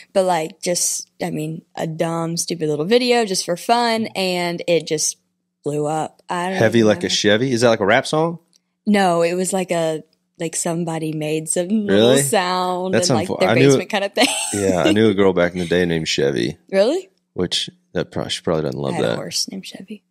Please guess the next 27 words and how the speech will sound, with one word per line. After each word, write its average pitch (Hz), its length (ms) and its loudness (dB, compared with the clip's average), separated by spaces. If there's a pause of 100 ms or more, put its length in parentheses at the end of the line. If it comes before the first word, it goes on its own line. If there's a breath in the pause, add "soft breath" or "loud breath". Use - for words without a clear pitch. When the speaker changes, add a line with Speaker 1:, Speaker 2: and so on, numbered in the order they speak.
Speaker 2:
Heavy 95 220 2
like 87 160 0
a - 40 -6
Chevy? 101 440 0 (260)
Speaker 1:
That's - 220 -6
funny. - 300 -2
<laughs> - 1000 -2 (580 loud breath)
Speaker 2:
Sorry. - 920 -2
Speaker 1:
Yeah, 269 140 2
she 294 140 -2
probably 269 200 0
doesn't 190 180 -6
like 185 180 -10
that 214 120 -6
Speaker 2:
No, 104 280 4
Speaker 1:
song. - 60 -6
Speaker 2:
probably 101 260 4
not. 90 440 2
Speaker 1:
No, 170 320 -8
it's 180 140 -12
Speaker 2:
You 117 60 2
Speaker 1:
not. 131 60 2
Speaker 2:
say 165 120 6
it 135 140 6
is 143 100 0
a 170 40 0
song? 214 340 0